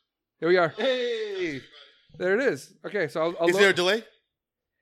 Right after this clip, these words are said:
Speaker 1: Yeah, you just said we're live on TikTok, everybody. See, listen. Say something.
Speaker 2: Oh, okay. All right, I got you.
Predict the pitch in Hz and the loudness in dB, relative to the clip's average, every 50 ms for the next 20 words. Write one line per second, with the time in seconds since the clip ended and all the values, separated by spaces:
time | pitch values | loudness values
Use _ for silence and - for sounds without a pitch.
0 | _ _ - 202 202 156 151 180 180 180 214 - - 208 185 190 185 180 170 170 | _ _ 0 2 2 2 2 0 -2 -2 -2 0 2 0 0 0 -2 -4 -2 0
1 | 165 170 175 165 165 160 - 185 175 - 139 117 123 120 117 110 110 110 - _ | 2 2 2 2 0 -4 -6 -6 -6 -6 -6 -8 -8 -10 -12 -12 -12 -14 -16 _
2 | _ _ _ - - 196 190 180 - 139 120 - - - _ _ _ _ _ _ | _ _ _ -10 -8 -6 -6 -6 -8 -10 -14 -16 -20 -20 _ _ _ _ _ _
3 | _ _ _ _ _ _ _ _ _ _ - - 170 165 160 139 127 - - - | _ _ _ _ _ _ _ _ _ _ -6 -4 -2 -2 -2 -4 -6 -10 -12 -16
4 | - - 214 - - - - - 226 220 220 208 196 185 180 156 - - - - | -14 -10 -10 -8 -8 -8 -8 -8 -10 -10 -12 -12 -16 -18 -20 -20 -20 -12 -4 2
5 | 156 156 143 139 131 139 120 107 101 - - - - - - - - - 117 113 | 4 4 4 2 0 -6 -10 -12 -12 -16 -20 -20 -20 -20 -20 -20 -18 -14 -12 -12
6 | 113 107 80 117 107 101 101 - - - | -10 -10 -12 -12 -12 -12 -14 -16 -16 -18